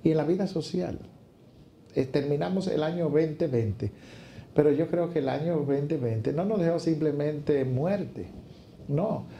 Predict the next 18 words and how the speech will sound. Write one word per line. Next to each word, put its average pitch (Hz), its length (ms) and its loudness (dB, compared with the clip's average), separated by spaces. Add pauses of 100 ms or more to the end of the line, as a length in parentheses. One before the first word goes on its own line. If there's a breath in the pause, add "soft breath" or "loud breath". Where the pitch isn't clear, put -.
(180 loud breath)
nos 135 200 0
ha 143 120 0
dejado 156 1000 0
un, 135 380 0
un 156 160 2
legado 139 420 2
que 156 80 0
para 151 300 -2
mí 208 200 2
lo 180 160 2
voy 156 140 4
a 180 80 2
resumir 175 380 0
en 170 120 0
tres 196 200 0
cosas, - 560 -6 (840 loud breath)
y 135 300 4
para 113 640 0